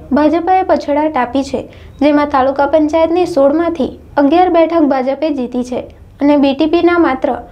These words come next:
ત્રણ બેઠક આવી છે, જેમાં જિલ્લા પંચાયતની વાલિયા બેઠક પણ પૂર્વ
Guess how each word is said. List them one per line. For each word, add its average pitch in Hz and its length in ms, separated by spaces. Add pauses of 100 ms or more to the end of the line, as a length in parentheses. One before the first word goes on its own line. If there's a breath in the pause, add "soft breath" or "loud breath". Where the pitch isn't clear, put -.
(220 loud breath)
ત્રણ 349 300
બેઠક 320 320
આવી 247 260
છે, 240 160 (520 loud breath)
જેમાં 330 380
જિલ્લા 277 240
પંચાયતની 320 640
વાલિયા 240 320
બેઠક 302 340
પણ - 160 (320 loud breath)
પૂર્વ 359 240